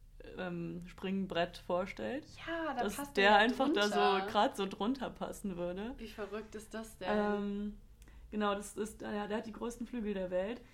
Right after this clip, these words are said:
Speaker 1: Ich hab erst eine Doku angefangen. Also ich muss auch sagen, ich glaub, so Vogeldokus und so, das ist schon echt eine Nische. Also als ich das eingegeben hab bei YouTube, kamen nur super komische Quellen.
Speaker 2: Absolut.
Speaker 1: Und wa-, weiß ich nicht, ob du es wusstest, aber da kamen Videos für Katzen.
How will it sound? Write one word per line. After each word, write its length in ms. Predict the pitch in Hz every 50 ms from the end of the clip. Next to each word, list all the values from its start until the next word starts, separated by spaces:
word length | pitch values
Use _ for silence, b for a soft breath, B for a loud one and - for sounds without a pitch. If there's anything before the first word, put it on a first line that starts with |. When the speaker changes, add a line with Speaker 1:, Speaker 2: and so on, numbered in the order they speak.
| B B
Speaker 1:
Ich 160 | - 208 - 262
hab 180 | 247 - - -
erst 260 | 214 - 269 - -
eine 100 | 262 240
Doku 380 | 196 - 220 254 269 262 254
angefangen. 720 | - - 190 190 190 202 196 - - 196 190 190 202 220 226
Also 200 | - - 190 196 196
ich 120 | - -
muss 200 | 226 254 277 -
auch 140 | 220 220 -
sagen, 360 | - 202 196 202 220 247 233
ich 120 | - - -
glaub, 200 | - 220 220 220
so 120 | - 220
Vogeldokus 1120 | 214 - 226 226 254 262 226 226 214 208 196 - - 190 202 202 214 208 208 240 233 -
und 180 | 233 226 214 220
so, 280 | 226 220 226 240 233 B B B B B B -
das 200 | - 202 196 -
ist 180 | 220 208 - -
schon 200 | 240 247 247 233
echt 260 | - 226 240 233 -
eine 100 | 247 240
Nische. 600 | 233 226 233 262 247 - - 180 175 175 180 190 B B B B B B B -
Also 320 | 190 202 185 185 190 202
als 180 | - 202 208 214
ich 100 | 226 -
das 160 | - - -
eingegeben 520 | - - 202 226 240 254 233 240 226 220 233
hab 140 | 233 233
bei 100 | - 214
YouTube, 400 | 214 214 214 220 214 254 240 -
kamen 300 | - 220 226 226 226 226
nur 100 | 226 226
super 320 | 208 196 208 - 262 247 240
komische 540 | 247 - - 214 233 240 262 262 - - 233
Quellen. 600 | - - - 196 196 214 226 240 254 277 277 -
Speaker 2:
Absolut. 520 | - 196 190 185 185 - - - - 185 208
Speaker 1:
Und 460 | 240 240 254 269 285 339 - - - - - - - - - - - - - -
wa-, 260 | - 190 214 - - - -
weiß 300 | 190 208 220 262 277 277
ich 100 | 240 -
nicht, 140 | 240 226
ob 100 | - -
du 60 | - 196
es 120 | 185 -
wusstest, 240 | 196 214 220 - 254
aber 160 | 208 196 190
da 120 | 190 185
kamen 340 | 185 - - - 240 240 185
Videos 320 | 190 220 220 247 254 247 -
für 160 | - - 185
Katzen. 540 | - - - - 214 - - - 170 160